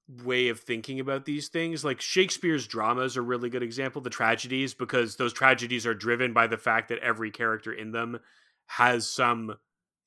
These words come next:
like, one kind of overriding personal failing that ultimately results in their doom. You know, Othello's jealousy and his paranoia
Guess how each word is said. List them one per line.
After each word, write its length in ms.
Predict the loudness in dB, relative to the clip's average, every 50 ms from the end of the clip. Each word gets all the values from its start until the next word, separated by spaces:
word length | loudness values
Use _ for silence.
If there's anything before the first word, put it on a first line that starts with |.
| _ _ -4
like, 200 | -4 -4 -4 -6
one 580 | -10 -2 4 6 8 8 8 6 4 0 -8
kind 180 | -6 -4 -4 -4
of 120 | -4 -4 -4
overriding 760 | -2 -2 -2 -2 -2 2 6 6 6 6 6 2 0 -2 -6 -10
personal 480 | -6 -4 -4 -4 -4 -4 -4 -4 -4 -4
failing 520 | -4 -2 -2 0 0 0 -2 -2 -4 -4
that 120 | -6 -6
ultimately 520 | -6 -6 -8 -8 -8 -8 -10 -10 -8 -8 -8
results 420 | -6 -6 -4 -4 -6 -6 -6 -6
in 120 | -8 -6 -6
their 140 | -6 -8 -8
doom. 600 | -10 -12 -10 -8 -6 -6 -8 -8 -10 -12 -14 -18 _ _ _ _ _ _
You 140 | -8 -4 -2
know, 260 | -2 -2 -2 -2 -6 _ _ _ _ _ _ -2
Othello's 640 | -2 0 2 6 6 6 6 6 4 4 2 -2 -8
jealousy 920 | -6 -2 4 6 6 6 6 6 2 2 0 -6 -6 -8 -8 -10 -12 -14 _ _ _ _ _ -10
and 120 | -8 -6
his 320 | -4 -4 -6 -6 -8 -14 _ _ _ _ -10
paranoia 840 | -2 2 4 4 4 4 2 0 0 0 0 0 -4 -4 -6 -6